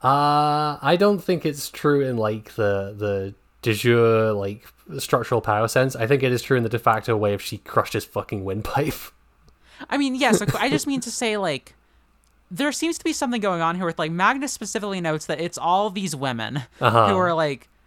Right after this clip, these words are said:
Speaker 2: going around serving all these guys. Like, not just guys. It's ev-, like, it's, it's a variety of genders
Speaker 1: Mm-hmm.
Speaker 2: happening here. But, like, the servers specifically are all women.
Speaker 1: Yeah.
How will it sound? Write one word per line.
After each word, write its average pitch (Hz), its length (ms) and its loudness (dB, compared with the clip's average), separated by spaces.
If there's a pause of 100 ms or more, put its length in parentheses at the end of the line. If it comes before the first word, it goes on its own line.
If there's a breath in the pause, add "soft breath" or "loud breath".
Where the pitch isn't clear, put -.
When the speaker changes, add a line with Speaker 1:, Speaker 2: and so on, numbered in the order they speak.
(200)
Speaker 2:
going 220 360 0
around 185 360 0
serving 165 540 -2
all 156 260 0
these 147 280 -8
guys. 120 560 -4
Like, 190 120 -4
not 214 160 2
just 180 200 -8
guys. 123 340 0
It's 139 120 -14
ev-, 147 200 -2
like, 151 160 -4
it's, 147 160 -10
it's 165 220 -6
a 151 40 -6
variety 143 420 0
of 120 100 -8
genders 120 460 -6
Speaker 1:
Mm-hmm. 120 180 4
Speaker 2:
happening 123 340 -2
here. 123 260 -6 (480 soft breath)
But, 185 320 0
like, 180 360 -4 (840)
the 226 160 0
servers 240 520 0
specifically 170 600 -4
are 147 120 0
all 156 340 2
women. 131 440 -6
Speaker 1:
Yeah. 104 340 2